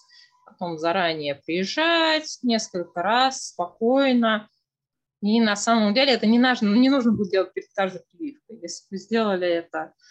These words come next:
несколько раз так, что животное уже точно верит в то, что здесь тоже безопасно,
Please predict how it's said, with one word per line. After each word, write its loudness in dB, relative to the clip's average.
несколько -2
раз 0
так, -2
что -6
животное 0
уже -6
точно -4
верит 0
в -20
то, 0
что -8
здесь -2
тоже -2
безопасно, -2